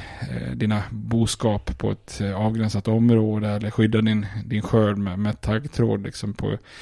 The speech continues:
i en region där det inte finns något trä att bygga staket av, så att säga.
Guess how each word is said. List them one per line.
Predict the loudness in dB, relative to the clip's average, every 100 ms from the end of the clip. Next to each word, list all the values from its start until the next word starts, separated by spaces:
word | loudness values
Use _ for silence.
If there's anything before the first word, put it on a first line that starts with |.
| -18 -20 -4
i | 2
en | 4
region | 2 2 0 0
där | 0
det |
inte | -2 -4
finns | -2 -2 -2
något | -6
trä | -2 0 0
att | 0
bygga | -2 0 -2 -2
staket | -6 -6 -4 -6 -6 -10
av, | -12
så | -14
att | -14
säga. | -12